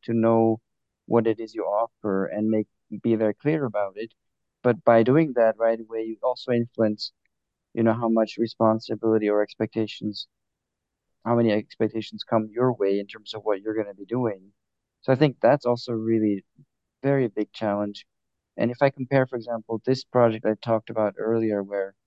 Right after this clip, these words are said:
something came out of it that was quite shaped by the different participants in terms of location,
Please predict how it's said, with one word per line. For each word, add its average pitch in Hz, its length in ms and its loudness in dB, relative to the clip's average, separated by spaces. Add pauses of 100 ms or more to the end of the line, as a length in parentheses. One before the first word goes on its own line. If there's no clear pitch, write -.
(540)
something 127 400 -2
came 113 320 2
out 104 300 2 (220)
of 101 180 -4
it 101 200 -6
that 101 180 0
was 104 200 -10 (140)
quite 113 320 2
shaped 110 480 0
by 104 160 0
the 101 120 -10
different 104 400 -10 (180)
participants 110 680 -6
in 107 100 -20
terms 101 260 -16
of 101 160 -16
location, 113 760 -2